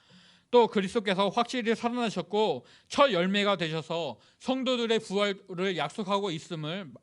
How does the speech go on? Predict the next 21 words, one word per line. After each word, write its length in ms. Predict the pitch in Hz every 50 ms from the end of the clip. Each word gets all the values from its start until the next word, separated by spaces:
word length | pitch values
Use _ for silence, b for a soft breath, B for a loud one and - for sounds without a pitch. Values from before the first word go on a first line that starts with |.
| _ _ -
가르쳤습니다. 880 | - 147 156 151 156 - 139 - - 151 139 131 120 101 - 101 110 - _ _ _ _ _ _ _ _ _ - - _ b b b b b b b b b -
그리고 280 | - 190 180 175 185
성도들은 640 | 180 - 220 226 220 220 214 196 196 196 214 214 190
부활의 400 | 165 - - 202 214 214 214 208
소망을 400 | - - 240 240 262 262 254 247
가지고 560 | 208 170 160 147 156 147 190 214 190 139 113 B B B B B B
오늘의 440 | 160 180 208 214 220 208 202 202 190
환난과 440 | - 220 226 226 226 220 220 208
핍박을 560 | - 233 247 220 - 214 190 196 208 220 240 233 b b b
인내해야 640 | 165 180 190 208 214 208 208 196 175 208 214 214 165
된다고 560 | 175 160 165 170 170 156 156 175 185 165 -
가르치고 460 | - - 147 151 - - 135 131 127
있습니다. 600 | 123 - - 170 151 143 127 107 104 104 110 - _ B B B B B B B B B B
악한 380 | - 160 180 - - 214 220 220
세상의 440 | - 254 254 - 247 247 240 233 220
말, 260 | 175 151 160 165 - - _ _ _ _ _ _ _ -
말을 340 | 151 160 175 185 196 190
끊어버리고 880 | 185 - 254 247 254 254 220 196 170 160 156 151 196 208 185 127 110 b b b b -
말씀을 540 | 156 170 185 190 190 - 233 226 233 233
기준으로 500 | - - 190 190 175 214 226 226 226 220
삼아서 640 | 196 - 185 175 165 151 - 190 190 190 147 113 101